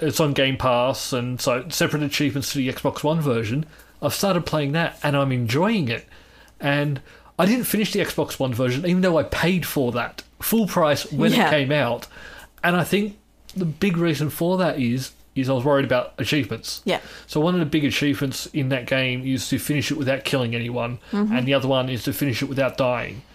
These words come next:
Speaker 1: So sometimes playing a game like that can take the fun out of it, 'cause
Speaker 2: Yeah.
Speaker 1: you're not really,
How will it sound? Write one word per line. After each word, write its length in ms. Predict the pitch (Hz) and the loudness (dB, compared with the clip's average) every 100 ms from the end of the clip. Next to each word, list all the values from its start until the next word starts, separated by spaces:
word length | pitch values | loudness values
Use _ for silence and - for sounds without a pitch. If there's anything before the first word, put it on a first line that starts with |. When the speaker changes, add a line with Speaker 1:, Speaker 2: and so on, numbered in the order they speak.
| - - - - - | -20 -20 -20 -20 -18
Speaker 1:
So 380 | - 151 143 135 - - - - - - _ - _ - - | -2 2 4 2 -4 -18 -20 -20 -20 -20 _ -20 _ -12 -2
sometimes 340 | 226 285 302 | 2 2 0
playing 280 | - 208 202 | 0 0 2
a 20 | |
game 240 | 147 139 156 | 0 0 0
like 160 | 160 | 0
that 240 | 160 165 - | -2 -4 -4
can 260 | - 160 | 0 0
take 220 | - 156 | 0 -4
the 80 | 151 | -4
fun 280 | - 135 123 | -4 0 0
out 160 | 143 165 | 0 0
of 120 | 180 | 0
it, 220 | 233 - - | -2 -6 -4
'cause 120 | - | 0
Speaker 2:
Yeah. 100 | 143 | 2
Speaker 1:
you're 60 | 139 | 0
not 200 | 165 - - _ _ | -2 -6 -20 _ _
really, 380 | 139 143 143 | -2 2 0